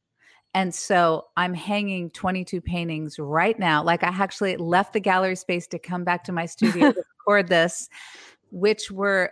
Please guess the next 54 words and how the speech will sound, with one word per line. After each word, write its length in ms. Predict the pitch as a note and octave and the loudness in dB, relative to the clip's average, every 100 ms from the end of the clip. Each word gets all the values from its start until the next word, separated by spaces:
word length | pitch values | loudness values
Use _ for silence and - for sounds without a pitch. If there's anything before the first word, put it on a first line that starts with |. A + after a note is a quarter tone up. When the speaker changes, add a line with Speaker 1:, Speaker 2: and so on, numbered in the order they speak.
| - | -2
Speaker 1:
explorations 920 | G3+ - - G3 G3 G3+ G#3 F#3+ - | -4 -4 -2 2 2 0 -4 -6 -8
for 260 | - F#3 F3 | -6 -2 -2
the 80 | F3 | -2
cover 560 | - - C4+ A#3 G3 - | -8 0 2 4 0 0
of 200 | F#3 F3 | -4 -4
the 80 | F3 | -6
book 320 | F3+ F3+ - | -2 -2 0
that 240 | F3+ E3+ - | -2 -2 -4
is 160 | E3 | -10
come, 400 | - F#3+ F3 E3+ - | -8 -4 -4 -4 -8
which 300 | F3+ F3+ - | -6 -6 -4
came 200 | F#3+ E3+ | -4 -2
out 220 | D#3+ D#3 _ _ _ _ _ - | -2 -2 _ _ _ _ _ -10
two 160 | G3 F3+ | -4 2
days 260 | A3+ B3 | 2 2
ago, 280 | F3+ E3+ D#3 | 0 0 0
called 360 | - F#3 E3 D#3 | 0 0 0 0
The 60 | |
New 280 | D#3 D#3+ D#3 | -4 -2 -2
Oil 220 | D3+ D3 C#3 | -2 -2 -2
Painting. 420 | C#3 C#3 - D3+ _ - - | -6 -6 -12 -18 _ -20 -6
Did, 200 | B2 A3 | -2 2
don't 240 | A#3 B3+ E4 | 2 2 2
you 80 | |
like 180 | C4+ B3 | 2 2
the 60 | B3 | 2
way 100 | A3 | 2
I 100 | F3+ | 2
wove 400 | E3 F#3 F#3+ F3+ - | 2 2 4 0 0
all 200 | F3 F3+ | 2 2
of 140 | F3+ | 0
that 320 | E3+ D#3+ E3+ F#3 | 0 0 0 -4
into 220 | F3 E3 | -8 -8
one 480 | D#3+ D#3 D#3+ E3 F3 | -6 -6 -4 -6 -10
answer? 540 | E3 E3+ - G#3 A3+ - | -8 -10 -4 -2 -2 -6
<laughs> 40 | _ - | _ 0
Speaker 2:
Yes, 420 | A#3 F3 F#3 E3+ - | 2 4 2 0 0
that 140 | F#3 | 0
was 180 | G#3 - | 0 -2
beautiful. 560 | - D#3+ F3 - D3 | -6 -4 -4 -4 -6
So 120 | - E3 | -4 -2
now 140 | F3 | 0
I'm 80 | F3+ | 2
gonna 180 | F#3+ F#3 | 0 0
make 360 | F#3 E3+ - | 0 0 0
you 280 | F3 D#3+ D#3+ - | -2 -2 -2 0
backtrack 640 | D3 D#3 - D#3 B2 - | 0 0 -4 0 0 -2
so 180 | - D3 | -6 -4
that 160 | C#3+ | -4
we 160 | - D3 | -2 -4
can 320 | - C#3+ C#3 - | -2 -2 -2 -2
dig 260 | C#3+ C#3 | -4 -2
in 140 | C#3 C3 | -4 -4
deeper. 520 | C#3 C3+ - B2 | -6 -6 -4 -4